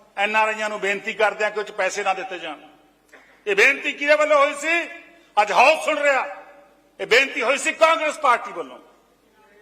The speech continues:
ਇੱਥੋਂ ਪਤਾ ਲੱਗਦਾ ਕਿ ਕਾਂਗਰਸ ਪਾਰਟੀ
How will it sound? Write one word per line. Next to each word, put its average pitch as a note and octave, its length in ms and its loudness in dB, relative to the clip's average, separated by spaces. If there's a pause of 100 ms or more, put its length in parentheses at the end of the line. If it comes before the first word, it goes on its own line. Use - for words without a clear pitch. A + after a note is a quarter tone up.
(760)
ਇੱਥੋਂ D4+ 240 4
ਪਤਾ D4+ 220 0
ਲੱਗਦਾ C#4+ 480 2 (260)
ਕਿ C4 100 4
ਕਾਂਗਰਸ D4 600 4
ਪਾਰਟੀ C4+ 540 0